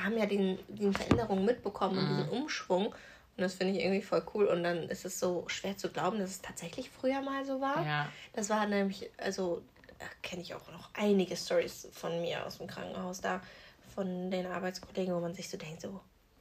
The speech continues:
Speaker 1: „Lol, dass das nicht einfach wie in so einem Film war, sondern dass es wirklich früher
Speaker 2: Ja.
Speaker 1: so war.“
Speaker 2: Ja.
Speaker 1: Schon krass.
Speaker 2: Ja, und ich finde halt auch einfach, äh, ich habe dann nochmal so gefragt, ich so, „Wie konntet ihr denn so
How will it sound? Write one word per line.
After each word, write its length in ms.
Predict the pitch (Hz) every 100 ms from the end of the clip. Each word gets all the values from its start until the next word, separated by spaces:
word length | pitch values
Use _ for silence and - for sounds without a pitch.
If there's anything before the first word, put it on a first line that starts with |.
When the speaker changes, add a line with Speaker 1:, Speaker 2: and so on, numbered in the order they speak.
| -
Speaker 1:
„Lol, 260 | 165 175
dass 180 | 190 185
das 160 | 220 202
nicht 180 | 214 -
einfach 280 | 185 185 196
wie 180 | 190 190
in 160 | 190
so 60 | 175
einem 160 | 170
Film 280 | 185 233 277
war, 120 | 202
sondern 240 | 190 180 185
dass 160 | 180
es 180 | 185 -
wirklich 520 | 185 233 415 - 190
früher 160 | - 170
Speaker 2:
Ja. 240 | 160 151
Speaker 1:
so 160 | 151 143
war.“ 220 | 147 202 - -
Speaker 2:
Ja. 200 | 165 - - - - - -
Speaker 1:
Schon 240 | 269 -
krass. 280 | - - - - - - - - - - - - -
Speaker 2:
Ja, 200 | 156 156
und 100 | 156
ich 80 | 151
finde 260 | - 170 170
halt 140 | 151
auch 100 | 143
einfach, 680 | - 143 147 156 147 - -
äh, 360 | 143 143 139 -
ich 120 | -
habe 100 | -
dann 140 | 143
nochmal 240 | 135 139 147
so 120 | 143
gefragt, 400 | 139 - 147 147
ich 60 | -
so, 160 | 147 135
„Wie 80 |
konntet 380 | 131 156 156 -
ihr 120 | - 143
denn 100 |
so 140 | 139